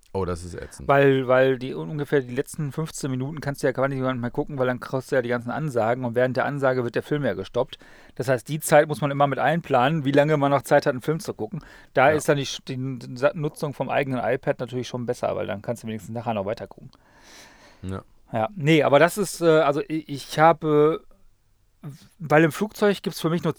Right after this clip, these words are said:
Speaker 2: drei Möglichkeiten, was ich da machen kann. Schlafen, essen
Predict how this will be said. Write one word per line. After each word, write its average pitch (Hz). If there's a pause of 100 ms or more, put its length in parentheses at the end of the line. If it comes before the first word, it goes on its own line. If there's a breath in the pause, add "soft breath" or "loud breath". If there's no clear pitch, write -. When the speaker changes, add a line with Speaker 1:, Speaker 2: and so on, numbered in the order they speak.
Speaker 2:
drei 151
Möglichkeiten, 143
was 127
ich 113
da 127
machen 151
kann. 143
Schlafen, 143 (360)
essen 135